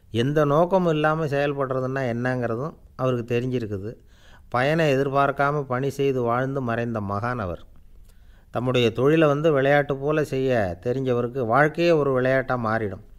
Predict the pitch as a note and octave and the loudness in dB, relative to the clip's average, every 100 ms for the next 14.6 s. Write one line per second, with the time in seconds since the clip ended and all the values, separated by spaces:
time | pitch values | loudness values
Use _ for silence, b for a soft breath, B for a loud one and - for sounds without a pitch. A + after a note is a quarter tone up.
0 | b b b b b - A#2 C3+ D#3+ E3+ | b b b b b -4 2 6 8 8
1 | F#3 D3 D3 D#3 D3 C#3+ C3+ C3 B2+ B2 | 6 6 4 4 4 2 2 0 2 2
2 | B2 A#2+ C#3 G3 D#3+ F3+ F#3 D#3+ C3+ C3+ | 0 -2 -2 2 4 4 2 0 2 0
3 | B2+ A2+ G#2+ G#2 G2 F2+ - B2 A#2+ B2 | 0 -2 -2 -4 -6 -8 -8 -6 -2 -2
4 | A2+ B2 C#3+ A2 G2+ G2+ - G2+ - - | -2 -2 -4 -4 -4 -6 -4 -8 -8 -18
5 | - b b b b b - - D#3+ D#3 | -20 b b b b b -12 -4 2 4
6 | C#3+ C#3+ C#3+ D#3 F3 F3 E3+ D3+ D#3 D3+ | 4 2 -2 0 0 2 0 0 -2 -2
7 | E3 F3 D3 C#3+ A#2+ C#3+ D#3+ E3+ F3+ D3 | -2 0 0 0 -2 0 2 4 4 2
8 | C#3+ F3 F3+ D3+ D3 E3+ D3 C#3+ B2+ G#2+ | 2 2 0 -2 -2 -2 -2 -2 -2 -2
9 | F2 D2+ - - C3+ D3 C3+ A#2+ A#2+ A#2 | -2 -6 -12 -6 0 2 2 0 -2 -2
10 | G#2+ F2+ b b b b b b b b | -4 -6 b b b b b b b b
11 | - A#2 B2+ A#2 D3+ E3+ F3 E3+ E3+ E3+ | -4 0 2 4 4 6 6 6 6 6
12 | C#3+ G#2 - - - - - - - - | 4 0 -4 -18 -20 -20 -20 -20 -20 -12
13 | C3 C3+ B2+ C3+ E3 F3+ F#3 D#3+ D3 D#3+ | -4 0 4 4 4 2 2 2 0 -2
14 | D#3 D#3 C3+ A#2 G#2+ | -2 -2 -2 -2 -4